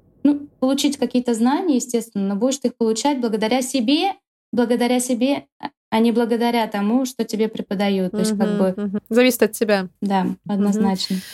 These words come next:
Speaker 2: Хорошо, спасибо. А, смотри, можем сказать примерно, э, вот на твоей позиции, да, то есть ты как бы телевидение, программы, э, сколько зарплата? Можешь, в принципе, не называть точную цифру, но примерно хотя бы от и до, сколько можно вот на этой позиции получить,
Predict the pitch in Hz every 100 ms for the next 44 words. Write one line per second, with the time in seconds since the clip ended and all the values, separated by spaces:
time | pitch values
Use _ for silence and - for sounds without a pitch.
0 | - 240 285 - 254 277 - 277 226 208
1 | 208 214 208 - 247 262 233 196 185 254
2 | 302 285 - 226 240 233 - 226 233 262
3 | 269 233 220 - 202 196 190 196 196 220
4 | 233 226 220 277 285 247 214 220 208 202
5 | 220 214 208 190 185 190 220 233 262 226
6 | 220 220 202 - 202 208 226 214 202 185
7 | 196 190 - 277 285 254 220 226 220 196
8 | 180 214 254 233 254 240 - 240 240 269
9 | 285 247 233 214 - 220 208 240 285 269
10 | 220 185 - 202 196 254 247 226 220 311
11 | 285 254 247 214 233 240 208 208 208 190
12 | 208 240 226 196 196 196 240 226